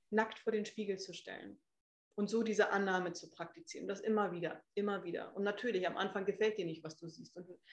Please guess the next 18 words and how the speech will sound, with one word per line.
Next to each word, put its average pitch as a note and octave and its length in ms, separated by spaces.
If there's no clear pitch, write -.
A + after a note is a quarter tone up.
das, G#3+ 260
das F#3+ 260
und F#3+ 140
das G3 180
und F#3+ 140
das F#3+ 260
und F3+ 100
das G3+ 160
nicht. E3 200
Und G3+ 180
irgendwann G#3+ 320
denkst G#3 200
du G#3+ 60
mir, F#3+ 280
hm, B3 340
Hallöchen, F3+ 580
irgendwie, F3 280
ich - 260